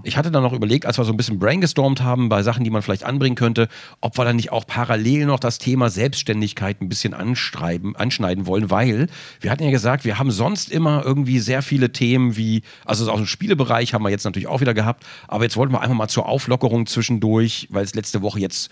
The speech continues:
äh, also beim letzten Podcast so ernst war, wollten wir jetzt mal, äh, ein bisschen ein Thema nehmen, was vielleicht ein bisschen, ja,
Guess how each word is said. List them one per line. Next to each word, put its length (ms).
äh, 240
also 180
beim 100
letzten 240
Podcast 380
so 100
ernst 340
war, 200
wollten 240
wir 60
jetzt 240
mal, 440
äh, 280
ein 100
bisschen 460
ein 180
Thema 300
nehmen, 160
was 100
vielleicht 300
ein 40
bisschen, 380
ja, 320